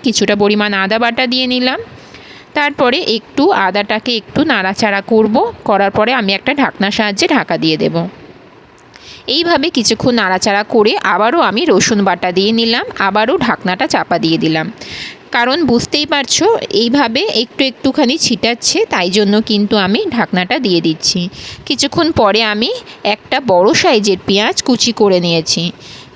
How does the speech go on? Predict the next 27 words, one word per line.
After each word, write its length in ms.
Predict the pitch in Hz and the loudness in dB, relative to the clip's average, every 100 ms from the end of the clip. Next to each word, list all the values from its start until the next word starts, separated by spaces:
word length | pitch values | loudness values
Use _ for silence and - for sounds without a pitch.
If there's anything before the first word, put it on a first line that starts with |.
| - | -6
পেঁয়াজটা 420 | 254 269 302 - 339 | -2 -2 -2 -2 0
কুচি 240 | 254 220 254 | -2 -2 0
করে 180 | 269 214 202 226 | 2 2 2 0
আমি 160 | 208 214 | 2 0
এখানে 280 | 202 220 214 202 | 0 -2 0 0
দিয়ে 220 | 196 226 226 403 269 | -2 0 -2 -2 -2
ভালো 180 | 202 185 | -2 0
করে 140 | 214 359 294 | 2 2 2
নাড়াচাড়া 440 | 185 196 233 214 226 | 0 0 0 -2 0
করছি। 360 | 277 277 - 302 480 - - - - - | 0 0 0 -2 -4 -10 -16 -16 -20 -10
পেঁয়াজটা 440 | - 233 247 - 392 370 | -4 -2 -2 -2 0 0
একটু 160 | - 311 | 0 0
ভাজা 220 | 233 175 233 | 0 0 2
ভাজা 200 | 208 175 175 | 2 0 2
করব। 220 | 170 156 160 185 - - - - - - - | 0 2 -2 -4 -10 -20 -20 -20 -20 -20 -4
তোমরা 260 | 285 277 349 349 | -2 2 0 2
কিন্তু 240 | 339 285 330 330 | 0 2 0 2
চাইলে 340 | 196 190 240 196 - | 0 0 0 -2 0
পেঁয়াজটা, 440 | 208 214 - 294 285 - - - | 0 0 0 0 0 -4 -8 -6
পেঁয়াজটা 440 | - 214 214 - 277 294 | 0 0 0 -2 -2 0
ভালো 200 | 226 180 208 | 0 0 2
করে 140 | 254 302 - | 0 0 -2
পেস্ট 260 | 196 - - - | -2 -2 -2 2
করেও 240 | 214 233 - | 4 4 2
কিন্তু 280 | 233 214 339 494 302 | -2 2 2 4 4
রান্না 260 | 185 180 196 | 0 -2 0
করতে 240 | 190 - | 0 0